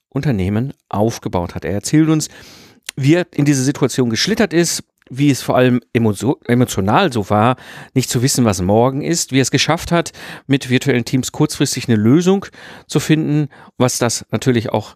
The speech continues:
sein En-, Leben ge-, verändert hat. Und er bringt uns natürlich auch eine Menge interessanter Tipps mit,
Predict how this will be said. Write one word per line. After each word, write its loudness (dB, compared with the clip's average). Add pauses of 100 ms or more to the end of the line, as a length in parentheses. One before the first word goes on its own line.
sein 0
En-, 0
Leben 2
ge-, 0
verändert 0
hat. -4
Und 0
er 2
bringt -2
uns -6
natürlich -6
auch -12
eine -8
Menge -2 (360)
interessanter -6
Tipps -6 (280)
mit, -4